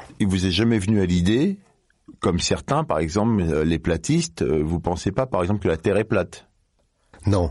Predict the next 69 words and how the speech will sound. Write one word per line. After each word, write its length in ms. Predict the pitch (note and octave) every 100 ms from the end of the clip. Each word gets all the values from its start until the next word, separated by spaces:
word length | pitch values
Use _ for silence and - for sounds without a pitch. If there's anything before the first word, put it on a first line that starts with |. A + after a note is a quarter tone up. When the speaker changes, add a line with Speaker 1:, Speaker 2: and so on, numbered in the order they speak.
| -
Speaker 2:
je 100 | -
pense 200 | - D#2+
pas 100 | F2+
que 140 | -
la 60 | D2+
Terre 180 | D2 C2
est 80 | C2
plate. 240 | - - - _ G2+
Speaker 1:
Et 80 |
pourquoi ? 540 | G2+ B2 - G2+ G2 G2+ - _ _ _ _ _ _ -
Speaker 2:
Parce 200 | G#2 -
que 180 | - A2 F2+ -
quand 140 | G#2+
t'es 160 | G2+ A#2+
sur 260 | - B2 A2+
l'océan, 440 | A2+ - A2 G2+
par 140 | D#2
exemple, 200 | F2 F2+
que 100 | E2
tu 100 | D#2+
regardes 260 | D2+ F2 F2
un 80 | F#2
bateau 340 | F2 G2+ F2+ -
Speaker 1:
Hmm. 180 | F#2 F2 E2 -
Speaker 2:
qui 140 | G#2+
avance 340 | G2 F#2+ G2 E2+
dans 120 | E2+
l'océan, 440 | E2+ - E2 D#2 D2
Speaker 1:
Oui. 320 | E2+ E2+ E2+ G2 -
Speaker 2:
petit 220 | G#2 A#2+
à 40 |
petit, 480 | F#2+ - B2+ B2 A2+ - - _ _ -
il 160 | G#2
disparaît, 580 | F#2 G2 - A#2+ C#3+ C#3+
quoi. 200 | B2+ A2
Je 80 | G2+
veux 60 |
dire, 180 | G#2 A2+
au 60 | G#2
bout 80 | A2+
d'un 100 | A2
moment, 220 | A2 G#2
tu 100 | A2
vois 160 | G#2
le 60 | G#2+
bateau, 360 | G2 G#2+ D#3 D3
après 240 | G#2+ G#2+
tu 120 | -
vois 160 | G#2 G#2
de 80 | G2
moins 240 | A2 G#2
en 60 | A2+
moins 180 | G2+
la 100 | G2
coque, 300 | F#2 C#3 -
et 40 | A2+
puis 160 | -
au 40 | G2
bout 180 | G#2 G2
d'un 80 |
moment, 240 | G2 G2+ B2
tu 80 | G#2+
vois 140 | F#2+
plus 120 | A#2
que 120 | -
le 40 | G2
bout 140 | F2
du 140 | F2+ A#2+
mât. 200 | C3+